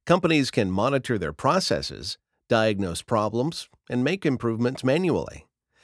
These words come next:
This can be done with the help of a manufacturing execution system, M E S, that collects feedback from the production floor, analyzes it, and turns it into easily understandable statistics and insights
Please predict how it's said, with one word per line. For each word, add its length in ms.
This 160
can 160
be 140
done 240
with 100
the 120
help 240
of 100
a 80
manufacturing 960
execution 640
system, 500
M 160
E 160
S, 460
that 120
collects 380
feedback 500
from 160
the 100
production 500
floor, 440
analyzes 640
it, 160
and 160
turns 280
it 80
into 280
easily 440
understandable 760
statistics 720
and 120
insights 640